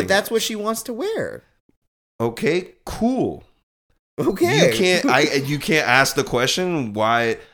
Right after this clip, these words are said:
Speaker 2: I can't, why can't I ask the question, I don't think he, I,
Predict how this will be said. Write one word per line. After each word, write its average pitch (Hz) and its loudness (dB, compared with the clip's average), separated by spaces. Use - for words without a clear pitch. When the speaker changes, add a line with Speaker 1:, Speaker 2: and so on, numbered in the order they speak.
Speaker 2:
I 147 4
can't, 135 0
why 147 4
can't 156 2
I 151 4
ask 135 0
the 127 -4
question, 104 -2
I 233 6
don't 277 2
think 226 2
he, 175 4
I, 160 4